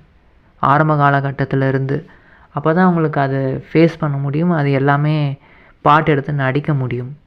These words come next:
அப்போ அந்த டைம்ல வந்து சரீரத்தை வந்த உடனே அப்போ வண்டி ஓட ஆரம்பிச்சிரும். இப்போ சார்ஜ் ஃபுல்லா இங்க வண்டியில ஏத்திட்டாங்கன்னா, அதுக்கப்புறம் ஓடும். அது ஒரு, ஒரு வருஷம் வரும், ரெண்டு வருஷம் கூட வரலாம்.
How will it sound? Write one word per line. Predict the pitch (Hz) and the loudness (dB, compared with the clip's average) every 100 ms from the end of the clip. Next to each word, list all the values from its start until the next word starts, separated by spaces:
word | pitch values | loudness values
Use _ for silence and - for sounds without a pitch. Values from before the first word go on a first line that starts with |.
| _ _ _ - - - | _ _ _ -20 -20 -8
அப்போ | - - 170 170 | -4 4 6 6
அந்த | - 151 185 190 196 | 4 4 4 6 4
டைம்ல | 185 190 190 185 | 4 4 4 4
வந்து | 165 156 180 165 156 | 2 2 4 4 4
சரீரத்தை | 165 185 185 180 165 | 4 6 6 4 2
வந்த | 139 143 175 185 | 4 2 4 6
உடனே | 180 175 196 | 6 4 2
அப்போ | 180 170 151 135 | 2 4 4 4
வண்டி | 139 160 175 160 143 139 | 0 2 2 4 2 2
ஓட | 143 180 170 | 4 4 4
ஆரம்பிச்சிரும். | 147 135 - 127 - - - _ _ - - - _ _ _ - _ _ _ | 2 -2 -6 -10 -10 -18 -20 _ _ -20 -20 -20 _ _ _ -20 _ _ _
இப்போ | - 139 139 | -4 -2 0
சார்ஜ் | 143 143 160 165 | 2 4 4 0
ஃபுல்லா | 160 170 175 | 2 4 4
இங்க | 170 160 160 151 139 131 151 - | 4 4 6 6 4 0 -8 -2
வண்டியில | 160 151 170 | 0 4 6
ஏத்திட்டாங்கன்னா, | 160 156 160 165 156 143 143 165 147 139 170 - - - - - | 6 4 4 2 2 0 0 2 2 2 0 -2 -14 -20 -20 -4
அதுக்கப்புறம் | 175 175 170 175 180 170 160 143 165 - - - - | 2 2 2 2 4 4 2 0 -4 -10 -20 -20 -14
ஓடும். | 160 151 165 190 | -4 0 2 4
அது | 185 160 156 | 4 4 6
ஒரு, | 151 143 | 6 4
ஒரு | 139 139 | 4 4
வருஷம் | 135 131 170 165 | 2 2 0 2
வரும், | 160 156 156 156 | 2 2 0 0
ரெண்டு | 139 131 | 0 -2
வருஷம் | 135 156 | -2 -2
கூட | 151 156 | 0 0
வரலாம். | 151 143 151 147 151 - | 2 2 2 2 0 -6